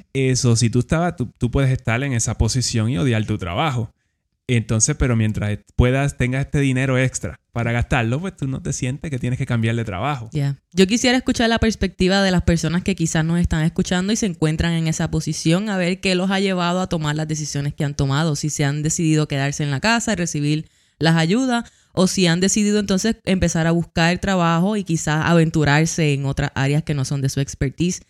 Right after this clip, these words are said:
Speaker 2: Eh, no sé, tengo esa curiosidad a ver qué es lo que está haciendo la gente allá afuera, la gente de nuestra comunidad de Café on a Budget.
Speaker 1: Y sí hay mucha gente que hace más de cincuenta mil dólares en Puerto Rico.
Speaker 2: Oh, sí, sí, sí. Más de la que pensamos, ciertamente. Pero bueno,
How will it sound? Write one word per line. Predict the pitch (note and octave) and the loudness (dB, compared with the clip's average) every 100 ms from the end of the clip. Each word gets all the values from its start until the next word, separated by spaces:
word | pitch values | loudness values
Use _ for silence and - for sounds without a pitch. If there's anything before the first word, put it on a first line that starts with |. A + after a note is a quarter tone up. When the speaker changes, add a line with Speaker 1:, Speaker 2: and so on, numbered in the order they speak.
| _ _ | _ _
Speaker 2:
Eh, | E3+ D#3+ | 4 6
no | E3+ | 4
sé, | G#3 | 4
tengo | G3 E3+ E3+ | 0 2 2
esa | F#3+ | 2
curiosidad | F#3 G3+ F3 - D3 C#3+ E3 | 2 2 2 2 -2 0 0
a | |
ver | C#3+ D3 | -2 0
qué | |
es | D3+ | -2
lo | D3 | 0
que | |
está | C#3+ C#3 | -2 -6
haciendo | - C#3 C#3+ | -6 -4 -2
la | C#3 | -2
gente | C3+ - | -2 -4
allá | D3 | -4
afuera, | C3+ C3+ D3+ | -2 -4 -4
la | C#3 | -4
gente | C3+ B2 C3+ | -4 -2 -2
de | |
nuestra | B2+ C#3+ C#3 | -2 -4 -8
comunidad | C3 B2+ A#2 C#3 | -8 -6 -4 -4
de | |
Café | - B2+ B2 | -6 -6 -2
on | B2+ | 0
a | |
Budget. | B2+ D3+ D3 - _ _ _ _ _ | 0 2 0 -2 _ _ _ _ _
Speaker 1:
Y | A#2 | -2
sí | C#3 | 4
hay | D#3+ | 6
mucha | D#3 D3 E3 C#3+ | 6 6 6 4
gente | C#3 C3 | 4 2
que | A#2 | 2
hace | A#2 A#2+ | 2 2
más | A2 A2+ | 0 0
de | |
cincuenta | G#2+ A2 A2 G#2 | 0 -2 -2 0
mil | G#2 G2+ | 0 4
dólares | G#2+ A2+ A#2 | 4 4 6
en | F#3 | 6
Puerto | C3+ C#3+ B2+ | 4 -4 -2
Rico. | B2 F3 | 4 6
Speaker 2:
Oh, | D#3+ | 6
sí, | C#3+ | 4
sí, | C#3+ B2+ | 2 -2
sí. | - C3 | -2 0
Más | D3+ E3 | 0 6
de | |
la | G#3 | 6
que | G3+ | 10
pensamos, | A3 A3 E3+ D3+ D#3 - | 12 10 8 6 6 6
ciertamente. | D#3+ C#3 D#3 C#3+ C3 C#3 | 2 4 2 2 0 2
Pero | G3 G3+ | 6 8
bueno, | A3 A#3 | 8 8